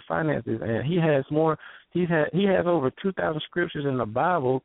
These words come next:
concerning finances. Over there in, uh, Third John, He said, "Above all, I wish you, I wish my people to prosper and be in health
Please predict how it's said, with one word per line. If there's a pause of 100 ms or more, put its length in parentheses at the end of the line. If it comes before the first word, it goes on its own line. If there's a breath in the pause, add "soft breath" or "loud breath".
concerning
finances. (420 loud breath)
Over
there
in, (100)
uh, (100)
Third
John,
He (120)
said,
"Above
all,
I
wish
you, (200)
I
wish
my
people
to
prosper (380 loud breath)
and
be
in
health